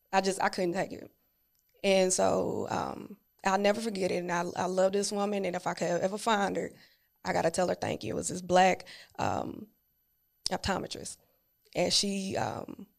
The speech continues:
she did my work and everything. She came in and she said, she grabbed my hand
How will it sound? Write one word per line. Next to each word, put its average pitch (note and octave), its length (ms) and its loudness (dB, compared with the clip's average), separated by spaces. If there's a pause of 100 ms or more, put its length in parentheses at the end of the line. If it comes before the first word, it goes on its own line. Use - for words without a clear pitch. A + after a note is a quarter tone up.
(220)
she - 200 -2
did G3 180 4
my G#3+ 140 2
work F#3+ 300 4
and F#3+ 80 0
everything. F#3 340 -4
She F#3+ 140 0
came G3 320 0
in F#3+ 420 0
and - 340 -4
she F3 140 -4
said, - 460 -2
she - 160 -2
grabbed G3 280 6
my A3 120 0
hand F#3 340 -4